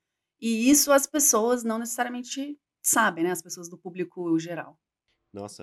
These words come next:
Speaker 2: é, me sinto manipulado agora. Me, me lembrou um pouco algumas estratégias do mercado financeiro, assim, né, que só eles entendem.
Speaker 1: <laughs>
Speaker 2: Pra eles é super óbvio, mas pra nós mortais não é.
Speaker 1: É.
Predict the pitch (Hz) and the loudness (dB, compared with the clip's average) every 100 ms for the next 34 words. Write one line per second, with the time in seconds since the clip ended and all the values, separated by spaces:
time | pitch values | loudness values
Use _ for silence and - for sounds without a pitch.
0 | 92 90 87 _ _ _ 85 85 82 92 | -14 -14 -14 _ _ _ -20 -18 -16 -14
1 | - 101 107 104 - 110 98 90 85 90 | -14 -12 -8 -8 -8 -6 -6 -6 -10 -10
2 | 82 82 98 92 98 101 107 110 110 104 | -12 -12 -12 -10 -8 -8 -8 -8 -10 -12
3 | 110 107 107 - 107 107 107 110 113 107 | -12 -10 -10 -12 -8 -6 -6 -6 -6 -4
4 | 117 104 - 110 104 - 107 92 78 - | -6 -8 -8 -10 -10 -8 -6 -6 -10 -14
5 | 98 87 87 - - 101 98 104 95 95 | -12 -12 -14 -16 -12 -6 -4 -6 -8 -12
6 | 98 98 110 117 127 220 - 233 - - | -8 -8 -8 -4 -2 -2 0 0 2 0
7 | 214 - - 95 104 98 - 120 117 98 | -2 -2 -6 -4 -6 -8 -12 -8 -4 -2
8 | 107 117 113 104 104 - 104 98 101 101 | -4 -6 -10 -10 -12 -12 -10 -10 -10 -12
9 | 95 - 95 101 - - - 98 185 175 | -16 -10 -10 -10 -14 -20 -16 -6 -4 -2
10 | 180 277 | -4 -8